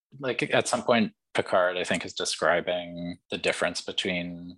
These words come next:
I'm not sure if he's talking about Data or not, but he's talking about, like, how basically we are all just organic machines too. And I just, like, love that kind of perspective.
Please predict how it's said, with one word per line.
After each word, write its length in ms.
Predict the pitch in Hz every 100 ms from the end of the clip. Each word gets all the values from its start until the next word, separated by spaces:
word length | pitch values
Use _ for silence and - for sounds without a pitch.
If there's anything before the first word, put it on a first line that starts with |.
| _
I'm 140 | - 113
not 160 | 110
sure 80 | -
if 80 | 104
he's 100 | 92
talking 160 | 104 95
about 220 | 80 76
Data 200 | 87 85
or 140 | 80
not, 160 | 80 76
but 120 | 95
he's 100 | 92
talking 200 | - 107
about, 180 | 95 87
like, 160 | 85 - -
how 220 | 90 87
basically 600 | 101 127 117 110 104 95
we 120 | 113 113
are 140 | 104
all 160 | 92 92
just 280 | 90 -
organic 500 | 104 90 82 82 87 -
machines 540 | 82 - 82 76 87 -
too. 320 | - 71 - 90
And 120 | 92
I 80 | 87
just, 280 | - -
like, 140 | 73 - -
love 200 | 80 85
that 160 | - -
kind 220 | - 90
of 140 | - -
perspective. 560 | - - - - -